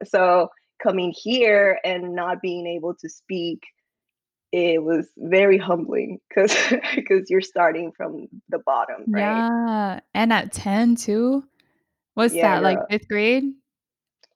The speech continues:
Speaker 1: Yeah, yeah, it was fifth
Speaker 2: Oh, <laughs>
Speaker 1: grade. <laughs>
Speaker 2: wow. Well, let's, okay, well, let's talk about that, let's, like, dive deep into your story, so,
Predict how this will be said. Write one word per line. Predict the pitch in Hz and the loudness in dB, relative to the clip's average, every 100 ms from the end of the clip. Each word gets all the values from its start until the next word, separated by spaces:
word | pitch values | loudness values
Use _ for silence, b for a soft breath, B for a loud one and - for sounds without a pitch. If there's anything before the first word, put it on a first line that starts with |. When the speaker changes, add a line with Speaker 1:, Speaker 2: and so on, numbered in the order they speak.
| - | 0
Speaker 1:
Yeah, | 208 311 381 294 180 - | 2 2 0 0 -2 -4
yeah, | - 220 233 | -8 -4 -4
it | 190 | -4
was | 196 | -4
fifth | 240 269 277 | 0 4 4
Speaker 2:
Oh, | 254 226 196 | 4 4 4
<laughs> | 202 | 2
Speaker 1:
grade. | 247 B B B B _ _ - - | -2 B B B B _ _ -10 -4
<laughs> | - | -4
Speaker 2:
wow. | - 214 220 226 226 220 202 185 - B B | -2 2 2 4 2 0 0 -4 -6 B B
Well, | 254 254 | 0 2
let's, | 247 269 - - | 2 -2 -4 -10
okay, | 233 254 | -2 -2
well, | 220 | 0
let's | 220 247 - | -2 -2 -2
talk | 247 214 | -4 -2
about | 190 180 | -4 -2
that, | 175 175 | -2 -2
let's, | 202 - | -2 -2
like, | 220 190 | -4 0
dive | 185 185 | -2 -2
deep | 185 180 | -6 -8
into | 190 185 185 | -10 -10 -10
your | 170 | -10
story, | - 175 175 175 180 | -10 -8 -6 -6 -8
so, | - 190 180 185 - | -8 -4 -2 -2 -6